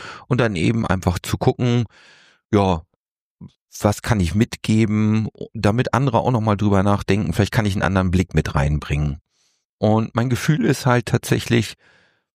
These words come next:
dass diese Reise jetzt ein bisschen abgeschlossen ist. Ich hab eine lange Themenliste, aber das sind alles super spezielle Themen.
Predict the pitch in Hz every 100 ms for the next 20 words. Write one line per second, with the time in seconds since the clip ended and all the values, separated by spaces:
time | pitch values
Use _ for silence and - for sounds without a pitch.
0 | _ 107 - 101 92 92 101 98 - 92
1 | - - - - - 76 71 73 69 80
2 | 78 98 _ _ _ - 120 131 139 147
3 | 143 - 143 139 139 139 - - - 113
4 | 110 - 127 - 107 120 143 139 - -
5 | 117 123 - - 87 101 123